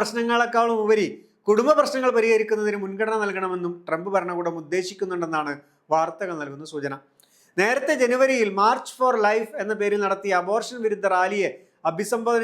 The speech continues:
ചെയ്ത് വാൻസ് പറഞ്ഞത് അമേരിക്കയ്ക്ക് കൂടുതൽ കുട്ടികളെ വേണമെന്നും അവരെ വളർത്താൻ സുന്ദരികളും സുന്ദരന്മാരുമായ ആളുകളെ വേണമെന്നുമായിരുന്നു.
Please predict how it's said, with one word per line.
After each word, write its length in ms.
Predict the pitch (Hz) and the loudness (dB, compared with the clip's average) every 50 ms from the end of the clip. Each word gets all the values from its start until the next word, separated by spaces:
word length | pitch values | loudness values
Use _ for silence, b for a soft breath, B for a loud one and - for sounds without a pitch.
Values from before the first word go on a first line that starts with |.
| 214 208 | 0 0
ചെയ്ത് 160 | 202 196 196 185 | 0 0 0 0
വാൻസ് 380 | 180 180 185 208 220 - - 226 202 | 0 0 0 -2 -6 -10 -12 -6 -4
പറഞ്ഞത് 360 | 190 175 170 175 175 160 151 127 - b b b b b b b b 160 | -2 -2 -2 -4 -4 -4 -4 -4 -4 b b b b b b b b 0
അമേരിക്കയ്ക്ക് 500 | 180 208 233 247 254 - 262 254 233 226 202 190 | 2 2 2 2 2 0 -2 -4 -6 -6 -8 -2
കൂടുതൽ 300 | 196 214 214 214 220 208 214 | -2 0 2 0 0 -2 -2
കുട്ടികളെ 340 | 196 - - 233 226 233 214 196 | -10 -10 -6 -2 0 2 2 2
വേണമെന്നും 420 | 185 180 175 170 160 156 147 127 - b b b b b 160 180 | 0 0 -2 -6 -6 -6 -8 -10 -12 b b b b b 0 2
അവരെ 200 | 196 220 240 233 | 2 2 2 2
വളർത്താൻ 320 | 226 220 214 214 - 208 208 202 196 | 2 2 0 0 -2 -2 -2 -2 -8
സുന്ദരികളും 480 | 190 196 196 220 226 226 220 220 220 220 208 | -8 -2 -2 0 0 0 -2 -2 -4 -4 -6
സുന്ദരന്മാരുമായ 680 | 196 196 208 220 220 220 220 214 208 214 202 202 196 190 185 175 | -6 -4 -2 -2 -2 0 0 0 0 0 0 0 0 2 2 2
ആളുകളെ 320 | 175 185 190 190 190 180 175 170 | 2 2 0 0 -2 -2 -2 -2
വേണമെന്നുമായിരുന്നു. 680 | 170 170 170 170 165 165 165 160 160 156 147 143 - | -4 -4 -4 -6 -6 -8 -12 -12 -12 -12 -12 -14 -14